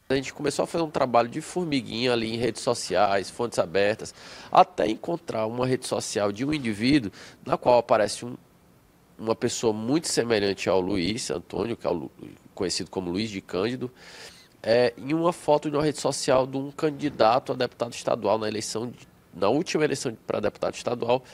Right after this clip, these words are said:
um candidato de Roraima. E a gente pediu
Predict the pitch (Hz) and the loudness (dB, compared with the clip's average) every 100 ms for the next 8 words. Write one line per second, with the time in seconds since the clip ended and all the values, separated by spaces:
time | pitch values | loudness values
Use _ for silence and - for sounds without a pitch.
0 | - - - - - - 147 139 120 127 | -20 -20 -20 -18 -14 -2 0 4 4 4
1 | 135 135 135 143 107 98 98 - _ - | 0 -2 2 6 6 4 -2 -10 _ -20
2 | - - _ - - 120 120 123 127 131 | -20 -20 _ -14 -4 0 2 2 2 0
3 | - - 117 127 135 - 143 175 160 143 | -2 -4 -4 -2 -4 -6 -8 -8 -2 0
4 | 175 202 | 2 0